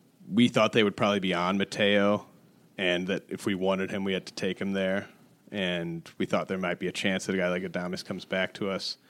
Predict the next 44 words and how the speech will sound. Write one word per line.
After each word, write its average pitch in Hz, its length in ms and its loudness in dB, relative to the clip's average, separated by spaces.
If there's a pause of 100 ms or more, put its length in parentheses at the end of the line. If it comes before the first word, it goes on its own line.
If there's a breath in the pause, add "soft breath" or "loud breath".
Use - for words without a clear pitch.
(420 soft breath)
So 123 80 2
that 123 80 8
was 117 140 4
part 113 200 2
of 92 60 0
the 90 60 -2
reasoning 85 340 -4
there. 82 140 -6
I - 20 -8
mean, 90 160 -4
we 107 100 4
didn't 113 140 4
go 95 100 0
straight - 420 -2
down 95 200 -2
my 90 80 -4
prospect 90 540 -4
list 90 200 -4
'cause 90 120 -10
obviously 90 300 -8
we're, 85 120 -6 (180)
we're 95 60 -10
s-, - 220 -12 (160)
co-owning 92 480 2
the 85 80 -12
team, 90 360 -6
but, 85 200 -8 (160)
um, 87 400 -14 (100)
you 98 80 -8
know, 87 60 -2
I 85 40 -6
thought 87 220 2
you 90 140 0
got 90 140 2
a 90 40 -4
good 90 160 -2
value 92 300 2
in 92 40 -2
the 92 60 -2
eleventh 90 480 -6
on 92 240 -4
Adames, 90 480 -4
and 90 80 -8
I, 87 140 -8